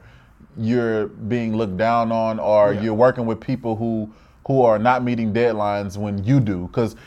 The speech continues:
Speaker 1: it doesn't matter what you're doing or where you're doing it. If you're with a director and you're just there just to be on the shoot with him, then if that director doesn't meet a deadline or doesn't show up for this or that, that could reflect on you, right?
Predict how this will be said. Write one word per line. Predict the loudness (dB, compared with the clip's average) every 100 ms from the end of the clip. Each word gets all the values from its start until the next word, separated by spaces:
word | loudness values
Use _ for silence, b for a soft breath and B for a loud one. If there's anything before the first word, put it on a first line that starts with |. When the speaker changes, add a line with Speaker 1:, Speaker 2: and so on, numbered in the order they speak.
| B -4
Speaker 1:
it | 2
doesn't | 4 6 4
matter | 4 4 4 2 0
what | -2 4 4 4 0
you're | -2
doing | 0 0 0 -2
or | 0
where | 2
you're | 2 0
doing | 0 -2 -2 -6
it. | -8 B B -6
If | -4 0
you're | 0
with | 2 2
a | 2
director | 4 4 4 0 -2
and | 0
you're | 2 0
just | 0 0 2
there | 4 4 4 0
just | 0 -2 0
to |
be | -2 0
on | 0
the | -2
shoot | -4 -4
with | -4 -4
him, | -4 -6 -10 B B -6
then | -2 0 0 -2 -4 0
if | 0 4
that | 4 6
director | 4 6 2 2 -6 -6
doesn't | 0 0 0 -2
meet | -4
a | -4
deadline | 0 2 4 4 2 2
or | 2 4
doesn't | 4 4
show | 0 2 4
up | 2
for | 0
this | -2 -2 -2
or | 0
that, | 2 2 B B
that | 0 2
could | 2
reflect | 0 0 -2 -4
on | -4
you, | -2
right? | 0 0